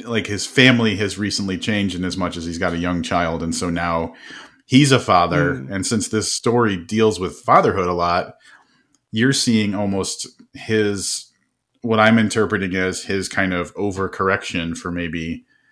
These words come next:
Speaker 1: the parenting that, that he received. Um,
Speaker 2: Mm.
Speaker 1: and it ma-, it made me think about, so I'm not a parent, but, you know, um, my current relationship, she's got two kids. And when those kids have something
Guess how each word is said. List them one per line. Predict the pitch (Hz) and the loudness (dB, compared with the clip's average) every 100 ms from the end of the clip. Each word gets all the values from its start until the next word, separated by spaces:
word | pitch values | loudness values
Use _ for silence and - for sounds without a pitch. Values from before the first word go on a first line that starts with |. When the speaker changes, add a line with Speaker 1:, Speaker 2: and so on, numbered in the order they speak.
| _ _ _ | _ _ _
Speaker 1:
the | - | -14
parenting | - 120 110 95 98 92 | -4 0 0 0 -2 -2
that, | 87 80 78 | -4 -4 -4
that | 87 | -4
he | - 113 117 | -4 -2 -2
received. | 101 - 85 80 78 - - - | -2 -4 -6 -6 -8 -12 -14 -4
Um, | 90 87 85 85 - _ _ _ _ _ - | -2 -2 -4 -6 -10 _ _ _ _ _ -6
Speaker 2:
Mm. | 135 | 0
Speaker 1:
and | 113 101 98 95 - - _ _ | 2 2 2 0 -4 -10 _ _
it | 92 | -6
ma-, | 92 | -4
it | 95 98 95 | -4 -4 -4
made | 101 | 0
me | 107 | 2
think | - 143 135 | 2 2 2
about, | 101 92 | 2 2
so | - 104 | 0 2
I'm | 110 | 4
not | 110 | 4
a | 98 | 2
parent, | - 131 110 92 82 | 2 2 4 0 0
but, | 95 90 87 | 0 0 -4
you | 98 | -6
know, | 92 87 90 | -4 -6 -4
um, | 95 90 87 87 - - | -2 -2 -2 -6 -10 -12
my | 85 85 | -8 -8
current | - 127 117 | -2 2 2
relationship, | 101 104 107 98 92 82 | 2 0 0 -2 -4 -4
she's | - 87 | -6 -4
got | 92 - | -4 -2
two | 90 | -6
kids. | 78 127 120 82 - _ _ _ _ _ _ _ - | -2 0 0 -2 -12 _ _ _ _ _ _ _ -2
And | 110 101 98 95 92 - _ _ _ _ _ | 2 4 2 0 -4 -10 _ _ _ _ _
when | 104 104 104 | -4 0 2
those | 104 120 | 2 0
kids | - 139 117 | 2 2 2
have | 113 101 90 | 2 0 0
something | 98 95 123 120 120 107 | 0 0 0 0 0 -4